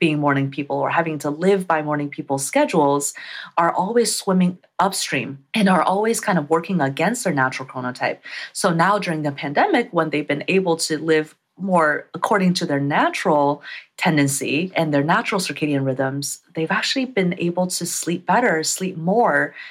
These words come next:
and be healthier and happier. The best way to figure out what works best for you is, you know, what would your body naturally kind of get into a pattern of if you were on vacation for a month or two and you didn't have any other obligations that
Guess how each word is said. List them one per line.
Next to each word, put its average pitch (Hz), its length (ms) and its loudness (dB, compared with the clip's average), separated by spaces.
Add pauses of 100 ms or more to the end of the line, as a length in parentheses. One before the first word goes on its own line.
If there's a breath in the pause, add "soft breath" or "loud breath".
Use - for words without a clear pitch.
(160 loud breath)
and 160 140 0
be 151 160 0
healthier 151 400 -2
and 131 80 -4
happier. 156 640 -6
The 160 100 2
best 202 320 0
way 233 120 2
to 175 100 0
figure 180 420 -2
out - 300 0
what 143 260 0
works 143 240 -2
best - 300 -4
for 269 80 -2
you 330 440 2
is, 170 320 0 (500 loud breath)
you 285 80 -2
know, 233 100 2
what 196 320 0
would 294 160 4
your 180 160 0 (160)
body 185 320 0
naturally 156 1000 0
kind - 220 -6
of 143 120 -6
get 151 160 0
into 147 720 0
a 143 80 -2
pattern 139 400 0
of 131 380 -2 (340 loud breath)
if 185 160 -2
you 220 80 -2
were 214 140 2
on 220 160 2
vacation 226 560 -2
for 147 160 0
a 143 80 2
month 139 260 0
or 120 80 -2
two - 300 -8 (100)
and 156 160 -2
you 151 80 2
didn't 233 240 0
have 190 260 0
any 170 220 -2
other 160 260 2
obligations 139 720 -2
that 123 260 0